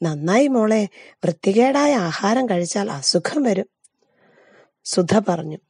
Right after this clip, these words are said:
മധുരിമ ജിലേബിയും ലഡുവും കുഴിയിലേക്ക് എറിഞ്ഞു. ഇനി കൂട്ടുകാരൊന്ന് പറയാമോ, അഴുക്ക് പുരണ്ട പലഹാരങ്ങൾ കഴിച്ചാൽ എന്ത് സംഭവിക്കും?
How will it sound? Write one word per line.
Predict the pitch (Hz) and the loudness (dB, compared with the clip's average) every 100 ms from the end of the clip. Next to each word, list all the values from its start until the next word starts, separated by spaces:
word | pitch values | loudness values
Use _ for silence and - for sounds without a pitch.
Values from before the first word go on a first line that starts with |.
| - | -8
മധുരിമ | 170 165 180 175 180 294 - | -4 -2 0 0 0 -6 -4
ജിലേബിയും | 170 160 165 165 190 277 | -2 0 0 0 -2 -2
ലഡുവും | 180 160 156 165 254 - | 0 0 0 0 0 -2
കുഴിയിലേക്ക് | - 175 185 180 170 165 - 440 _ - - - | -2 0 2 0 0 -4 -2 -2 _ -20 -20 -2
എറിഞ്ഞു. | 302 262 180 - _ _ _ _ _ _ _ _ _ _ _ _ _ _ _ _ _ _ _ _ - - - | 2 2 0 -6 _ _ _ _ _ _ _ _ _ _ _ _ _ _ _ _ _ _ _ _ -20 -20 -2
ഇനി | 196 196 - - | 2 2 -2 -8
കൂട്ടുകാരൊന്ന് | - 165 175 190 202 196 185 | -2 -2 2 4 4 2 0
പറയാമോ, | 175 175 175 175 175 - - - | 0 0 0 -4 -6 -10 -12 2
അഴുക്ക് | 196 220 254 | 2 4 4
പുരണ്ട | 202 175 170 175 | 2 2 0 -2
പലഹാരങ്ങൾ | 165 147 180 170 175 | -6 -2 -2 0 -2
കഴിച്ചാൽ | 165 165 165 - 185 180 | -2 -2 -2 0 0 0
എന്ത് | 143 185 | -2 -2
സംഭവിക്കും? | - 180 165 170 - 170 170 | -2 -2 0 0 0 -4 -4